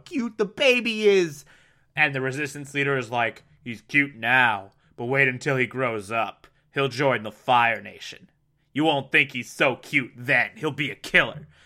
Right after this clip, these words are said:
And Katara's like, "Oh, but he doesn't look like a killer to me." <laughs> Like, she just completely brushes it off.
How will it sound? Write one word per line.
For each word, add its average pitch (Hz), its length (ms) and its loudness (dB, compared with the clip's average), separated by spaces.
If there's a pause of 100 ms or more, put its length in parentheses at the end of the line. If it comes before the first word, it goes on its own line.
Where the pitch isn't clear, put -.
(120)
And 143 120 -6
Katara's 147 440 2
like, 131 280 2 (600)
"Oh, 190 220 2
but 208 160 4
he 240 140 0
doesn't 170 380 2
look 175 200 2
like 147 240 2
a 143 100 4
killer 147 480 0
to 131 120 -2
me." 175 380 4
<laughs> 135 40 -10
Like, 196 180 2
she 226 180 -2
just 202 180 -4
completely 180 440 2
brushes 165 380 0
it 165 120 0
off. 180 320 4